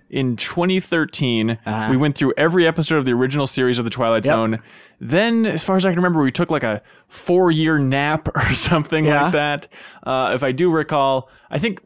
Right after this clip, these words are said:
Speaker 1: we came back and talked about A Most Unusual Camera
Speaker 2: We
Speaker 1: for
Speaker 2: did.
Speaker 1: some <laughs> reason.
Speaker 2: Yeah, there was another podcast.
Speaker 1: That's
Speaker 2: Another
Speaker 1: right.
Speaker 2: Twilight Zone podcast. We teamed up with, I think we, uh, were ungracious <laughs> guests and basically took over, so.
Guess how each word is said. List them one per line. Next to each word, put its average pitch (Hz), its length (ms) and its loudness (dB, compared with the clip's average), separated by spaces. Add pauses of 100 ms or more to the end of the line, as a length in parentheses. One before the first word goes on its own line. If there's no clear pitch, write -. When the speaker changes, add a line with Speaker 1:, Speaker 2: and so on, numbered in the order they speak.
Speaker 1:
we 175 180 0
came 269 220 -2
back 262 180 0
and 190 80 0
talked 220 220 -2
about 196 160 0
A - 20 0
Most 190 220 0
Unusual 170 320 0
Camera 202 420 2
Speaker 2:
We 214 80 2
Speaker 1:
for 320 100 4
Speaker 2:
did. 302 80 4
Speaker 1:
some 226 240 2
<laughs> - 140 0
reason. - 460 2 (340)
Speaker 2:
Yeah, 320 160 2
there 254 120 4
was 202 100 2
another 277 240 2
podcast. 123 640 -2 (180)
Speaker 1:
That's 214 180 0
Speaker 2:
Another 220 60 4
Speaker 1:
right. 285 100 4
Speaker 2:
Twilight 175 240 2
Zone 127 160 0
podcast. 104 480 -4
We 107 140 -4
teamed 143 240 0
up - 100 -2
with, 120 80 -4
I 127 100 0
think 214 200 0
we, 170 240 4 (380)
uh, 123 260 2
were 131 280 0 (440)
ungracious 208 720 2
<laughs> - 20 -20
guests 180 400 0
and 156 160 2
basically 175 480 2
took 160 220 0
over, 143 340 2
so. 120 420 -2